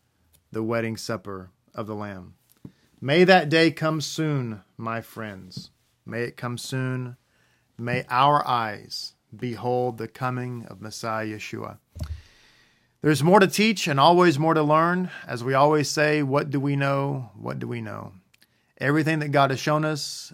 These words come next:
is amazingly huge. It's so deep. It's so real. And yet, c-, compared to what there, else there is to know, it's like we've,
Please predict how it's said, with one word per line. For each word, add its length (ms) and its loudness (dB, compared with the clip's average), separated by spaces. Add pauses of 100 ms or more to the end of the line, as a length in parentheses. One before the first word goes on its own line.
(220)
is 200 -8
amazingly 1000 -2 (220)
huge. 720 0 (460)
It's 160 -12
so 340 -2
deep. 440 -2 (100)
It's 200 -10
so 460 0
real. 640 0 (300)
And 240 -8
yet, 420 -2 (100)
c-, 140 -20 (640)
compared 560 -2
to 80 -8
what 300 -4
there, 340 -4
else 300 0
there 180 2
is 180 2
to 100 -2
know, 400 2 (500)
it's 300 -12
like 340 -2
we've, 680 -6